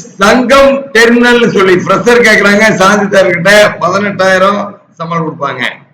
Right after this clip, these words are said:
அடுத்து சங்கம் டெர்மினல்லயே சேல்ஸ்மேன் வேலை வாய்ப்பு இருக்கு,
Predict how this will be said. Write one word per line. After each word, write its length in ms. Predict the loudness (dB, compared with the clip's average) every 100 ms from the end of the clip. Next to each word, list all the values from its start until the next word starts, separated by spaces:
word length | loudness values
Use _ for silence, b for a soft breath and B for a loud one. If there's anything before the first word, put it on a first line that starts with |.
| _ _ _ _ _ _ _
அடுத்து 380 | -4 -4 -2 -2 -2 -4 -12 _ _ _ _ _ _ _ _ _ _
சங்கம் 320 | -6 -2 0 2
டெர்மினல்லயே 540 | 2 2 2 2 4 4 2
சேல்ஸ்மேன் 580 | 2 2 0 -2 0 2
வேலை 180 | 2 2
வாய்ப்பு 260 | 2 0 -2
இருக்கு, 180 | -6 -6